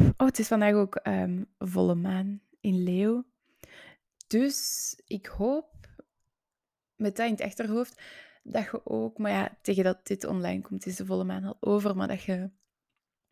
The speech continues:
rond, <laughs> rond, ja, dat je ook, ehm,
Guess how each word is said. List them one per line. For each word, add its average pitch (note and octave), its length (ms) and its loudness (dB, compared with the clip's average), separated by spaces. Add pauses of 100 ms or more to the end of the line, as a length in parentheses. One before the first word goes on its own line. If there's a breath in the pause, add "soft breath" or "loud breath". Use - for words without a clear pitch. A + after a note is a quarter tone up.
(300)
rond, F#3+ 720 2 (140)
<laughs> - 280 -20
rond, G#3+ 460 6 (1500 loud breath)
ja, F#3+ 460 2 (140)
dat - 260 -4
je - 100 0
ook, - 420 0
ehm, F#3+ 320 2